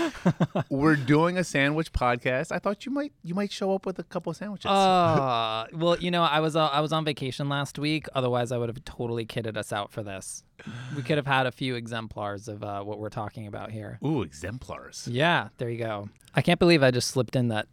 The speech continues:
Speaker 1: I don't like P B and J's, and you're not even gonna fire me,
Speaker 2: Oh, well,
Speaker 1: like,
Speaker 2: well,
Speaker 1: on
Speaker 2: we're,
Speaker 1: the podcast.
Speaker 2: we're gonna,
Speaker 1: So that's coming.
Speaker 2: <laughs> we are gonna get to that.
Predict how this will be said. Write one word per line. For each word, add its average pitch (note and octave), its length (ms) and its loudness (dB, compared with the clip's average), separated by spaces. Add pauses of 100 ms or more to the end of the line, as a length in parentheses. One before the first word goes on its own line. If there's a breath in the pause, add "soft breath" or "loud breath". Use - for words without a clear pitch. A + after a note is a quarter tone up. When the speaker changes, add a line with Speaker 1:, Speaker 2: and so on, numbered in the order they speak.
(160)
Speaker 1:
I A#2 140 2
don't A2 260 -2
like A2 200 -4
P A#2 120 -4
B A2 140 -2
and G#2 120 -4
J's, G#2 540 -4
and G#2+ 320 -4
you're A2+ 100 -2
not G#2 160 -2
even G#2 160 -6
gonna G#2 160 -6
fire G#2 320 -4
me, G2 120 -6
Speaker 2:
Oh, G#2 100 4
well, F#2+ 160 4
Speaker 1:
like, F#2 80 4
Speaker 2:
well, F#2 120 4
Speaker 1:
on A2+ 40 4
Speaker 2:
we're, A2 60 4
Speaker 1:
the G2+ 60 -4
podcast. G#2+ 360 -2
Speaker 2:
we're B2+ 120 6
gonna, C3 160 6
Speaker 1:
So B2+ 40 4
that's B2+ 240 4
coming. A2+ 320 2 (100)
Speaker 2:
<laughs> B2+ 80 -4
we D3 140 12
are C#3+ 80 12
gonna C#3 160 8
get B2 140 8
to B2 120 4
that. - 240 0